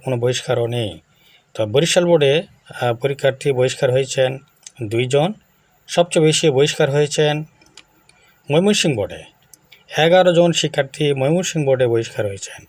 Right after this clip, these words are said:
আমরা মাদ্রাসা বোর্ডের পরি-, বহিষ্কারের তালিকাটা দেখে নেব। বহিষ্কার হয়েছেন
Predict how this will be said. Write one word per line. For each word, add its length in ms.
আমরা 180
মাদ্রাসা 400
বোর্ডের 260
পরি-, 400
বহিষ্কারের 420
তালিকাটা 480
দেখে 220
নেব। 240
বহিষ্কার 540
হয়েছেন 840